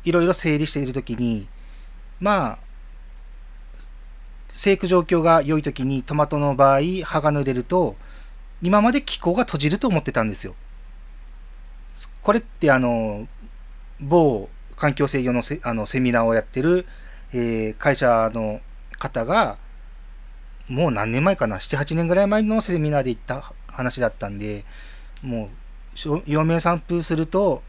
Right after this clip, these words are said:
気候が閉じちゃうよなっていうリスクも思ってました。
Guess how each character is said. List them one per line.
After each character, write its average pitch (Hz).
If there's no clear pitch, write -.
気 -
候 160
が 156
閉 139
じ 139
ち 208
ゃ 214
う 185
よ 147
な 170
っ -
て -
い 160
う 139
リ 131
ス -
ク 147
も 160
思 143
っ 139
て 139
ま 120
し -
た。 107